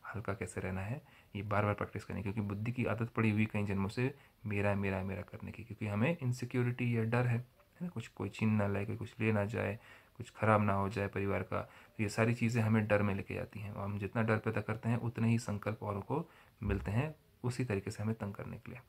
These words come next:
तो हम जो संकल्प भेजेंगे वही हमारे पास वापस आएगा। तो ये सारी चीज़ें सोचनी नहीं है, हमें पॉजिटिव सोचना है। पॉजिटिव सोचना मतलब परमात्मा का सब कुछ है, परमात्मा जानते हैं, परमात्मा ही इसको ठीक करते हैं और परमात्मा के पास ही पता है कि इसको कैसे चलाना है। तो सब कुछ तेरा है,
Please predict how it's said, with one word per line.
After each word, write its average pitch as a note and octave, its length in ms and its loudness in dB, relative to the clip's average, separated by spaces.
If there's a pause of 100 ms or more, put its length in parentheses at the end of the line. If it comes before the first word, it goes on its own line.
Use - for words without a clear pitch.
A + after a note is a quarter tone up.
(360)
तो A2 60 -4
हम G#2+ 80 2
जो B2 100 6
संकल्प B2+ 300 2
भेजेंगे B2 280 6
वही G#2 160 4
हमारे G2 160 -2
पास - 200 -10
वापस G2+ 240 -12
आएगा। G#2+ 260 -10 (520)
तो A#2 60 2
ये A#2 100 8
सारी B2+ 220 8
चीज़ें C3 200 2
सोचनी B2+ 320 0
नहीं C3+ 100 0
है, C3 60 2
हमें G#2+ 140 6
पॉजिटिव G2+ 320 0
सोचना G#2+ 340 0
है। A2 140 6
पॉजिटिव G#2+ 340 -4
सोचना G#2+ 260 -2
मतलब G#2+ 260 0
परमात्मा G2 440 2
का A2 80 -2
सब - 160 -4
कुछ A2 160 -6
है, D3+ 60 0
परमात्मा G2+ 460 -2
जानते G#2+ 320 2
हैं, D3+ 120 -4
परमात्मा G2+ 440 -2
ही G#2+ 120 4
इसको G#2+ 200 -2
ठीक B2+ 200 -8
करते - 340 -10
हैं A#2+ 120 -10 (520)
और F#2+ 180 -6
परमात्मा F#2+ 440 2
के A2+ 100 0
पास G2+ 280 -2
ही A2+ 60 0
पता - 200 -4
है A2+ 140 0
कि B2 120 -4
इसको C#3+ 340 0 (180)
कैसे G#2 220 -8
चलाना F#2+ 380 -2 (100)
है। A2 180 -10 (240)
तो A2 80 -6
सब - 160 -6
कुछ - 200 -6
तेरा C3 180 4
है, B2 180 0